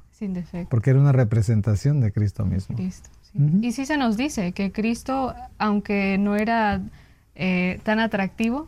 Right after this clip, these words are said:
Speaker 1: pero no había defecto en su cuerpo. Él
Speaker 2: Exacto.
Speaker 1: era simétrico y bien, bien hecho, ¿no? Bien formado,
Speaker 2: Exactamente.
Speaker 1: perfecto.
Speaker 2: Sí, vino a darle cumplimiento, según Mateo cinco diecisiete, a todo lo que estaba escrito en la ley acerca de él.
Speaker 1: Ujú.
Speaker 2: De hecho, hay otro texto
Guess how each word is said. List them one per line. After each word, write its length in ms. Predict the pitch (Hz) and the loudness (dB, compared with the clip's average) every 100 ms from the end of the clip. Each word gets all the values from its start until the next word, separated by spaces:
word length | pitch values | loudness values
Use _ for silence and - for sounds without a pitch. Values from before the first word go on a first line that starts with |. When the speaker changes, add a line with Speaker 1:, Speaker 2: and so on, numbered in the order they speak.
| - - | -12 -4
Speaker 1:
pero 200 | 208 202 | -2 0
no 100 | 190 | 0
había 180 | 220 | 0
defecto 340 | 220 202 190 190 | -2 -2 -4 -2
en 80 | 180 | -4
su 100 | 170 | -4
cuerpo. 360 | 196 208 - | -6 -8 -6
Él 60 | 185 208 | -4 -2
Speaker 2:
Exacto. 160 | 190 202 | 0 2
Speaker 1:
era 240 | 208 196 | 2 0
simétrico 680 | - 190 202 226 277 254 254 | 0 0 0 -2 -6 -4 -2
y 260 | 202 180 - 185 | 0 -2 -4 -2
bien, 460 | 196 208 202 202 202 | 0 2 0 0 0
bien 340 | 226 226 214 | 0 0 0
hecho, 280 | 233 269 196 | -4 -4 -6
¿no? 140 | 202 254 | -8 -6
Bien 140 | 226 | -2
formado, 220 | 226 127 135 | 2 4 4
Speaker 2:
Exactamente. 400 | 120 120 113 104 | 4 4 2 2
Speaker 1:
perfecto. 360 | 110 101 - _ - | 0 -2 -12 _ -18
Speaker 2:
Sí, 180 | - 185 | 0 2
vino 280 | 220 165 156 | 4 6 6
a 40 | |
darle 260 | 151 160 170 | 6 6 6
cumplimiento, 600 | 156 143 143 156 180 208 | 6 6 6 4 4 2
según 260 | 151 135 139 | 4 6 6
Mateo 260 | 131 139 | 4 4
cinco 300 | 131 139 143 | 4 4 6
diecisiete, 520 | 135 127 127 170 170 | 4 4 2 2 2
a 40 | 135 | 0
todo 220 | - 131 | 2 4
lo 140 | 127 113 | 4 4
que 80 | |
estaba 260 | 110 - 123 | 2 4 2
escrito 480 | 113 120 123 151 175 | 4 2 2 0 0
en 100 | 123 | 2
la 100 | 113 | 4
ley 200 | 104 113 | 4 4
acerca 440 | 110 101 107 101 101 | 2 2 0 0 0
de 140 | 98 | 0
él. 140 | 113 107 - | 0 -2 -6
Speaker 1:
Ujú. 240 | 202 214 - - - - | -6 -6 -10 -20 -10 2
Speaker 2:
De 180 | 127 170 | 6 8
hecho, 160 | 185 | 8
hay 80 | 175 | 6
otro 280 | 165 165 147 | 6 6 6
texto 420 | 170 151 190 | 4 4 2